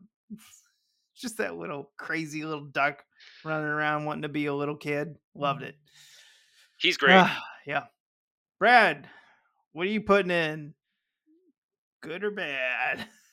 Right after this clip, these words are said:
Speaker 1: <laughs>
Speaker 2: I'm gonna go with the torrid love affair between Scrooge McDuck and Missus Beaksley.
Speaker 1: Yeah, I mean, that was probably something when he was, when he was younger. Did, now, was Scrooge ever, Scrooge had to be married, right?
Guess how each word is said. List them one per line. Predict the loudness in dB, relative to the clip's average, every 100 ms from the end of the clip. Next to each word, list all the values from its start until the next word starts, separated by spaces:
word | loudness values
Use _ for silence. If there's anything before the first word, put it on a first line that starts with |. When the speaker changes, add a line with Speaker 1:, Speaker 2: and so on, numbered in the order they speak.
| -20 -20
Speaker 1:
<laughs> | _ -20 -20 -18 -2
Speaker 2:
I'm | 4
gonna | 4
go | 6
with | 4 4
the | 2 4 2
torrid | 0 4 4
love | 6 2
affair | 2 0 -2 -2
between | -4 -6 -6
Scrooge | -8 -8 -6
McDuck | -6 -2 -2 -2
and | -6
Missus | -8 -12 -10
Beaksley. | -8 -8 -10 -12 -12 -14 _ _ _ _
Speaker 1:
Yeah, | -16 -8
I | -2 0
mean, | 0 0 -2 -2
that | 6 6
was | 6 0
probably | 2 2 2
something | 0 0 2 0 0
when | 0
he | -2
was, | -2 -4 -6 -12 _
when | -6 -4 -2
he | -4 -6
was | -8 -2
younger. | -2 2 0 -2 -14 4
Did, | 6
now, | 8 10 10 8 -2 _ _
was | -6 2 4 4
Scrooge | -2 0 2 2 0
ever, | 0 0 0 -4 -6
Scrooge | -6 2 2
had | 4 0
to | 2
be | -2
married, | 0 0 0 -2
right? | -4 -4